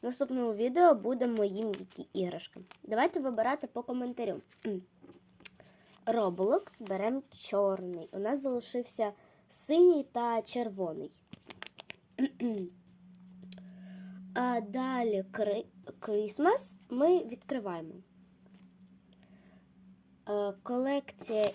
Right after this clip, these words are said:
ім'я фіолетовий берем. У нас залишився Помаранчевий та чорний. <clears throat> Давайте.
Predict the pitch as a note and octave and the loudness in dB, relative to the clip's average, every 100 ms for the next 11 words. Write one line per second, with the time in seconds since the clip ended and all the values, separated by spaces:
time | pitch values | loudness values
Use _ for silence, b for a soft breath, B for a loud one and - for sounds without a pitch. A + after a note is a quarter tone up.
0 | - B3 C4 A#3 G#3+ F3+ F3+ - - - | -2 0 0 2 0 0 -4 -12 -20 -20
1 | - A#3+ C4 A#3+ E3 - G3 G#3+ C4 D#4 | -6 -2 0 0 -2 -6 -8 -6 -2 0
2 | F#4 - C#4 C#4 C4 B3+ B3 B3+ - G#3 | -2 -2 -2 0 -2 -4 -6 -8 -10 -14
3 | B B - B3 B3 A3+ G3+ A3 C#4+ D4+ | B B -8 -2 2 4 4 2 2 0
4 | F#4+ F#4+ F#4 - A#3+ B3+ - - G3 F3 | 2 4 2 0 -4 -4 -6 -4 -2 -2
5 | F3 F3+ E3+ - - - - - A#3+ - | -4 -10 -10 -16 -20 -20 -18 -10 -10 -10
6 | - G#3 - - G3+ - | -12 -12 -12 -10 -10 -10